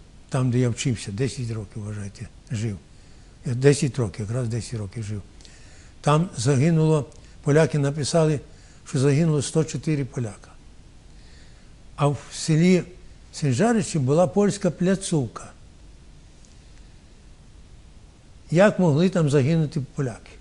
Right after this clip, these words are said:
Як пляцовка була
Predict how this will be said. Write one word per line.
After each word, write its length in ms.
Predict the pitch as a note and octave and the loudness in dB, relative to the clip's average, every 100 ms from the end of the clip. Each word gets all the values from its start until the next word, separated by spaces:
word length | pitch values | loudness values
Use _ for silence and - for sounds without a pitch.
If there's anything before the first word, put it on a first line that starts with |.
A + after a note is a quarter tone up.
| - - - - - - - - - - - - - | -20 -20 -20 -20 -20 -20 -20 -20 -20 -20 -20 -14 -8
Як 120 | C#3 | -6
пляцовка 600 | - F3 F3+ A3 F#3 E3 | 0 2 4 4 4 2
була 440 | C#3 D3 F3+ G3 | 0 2 2 2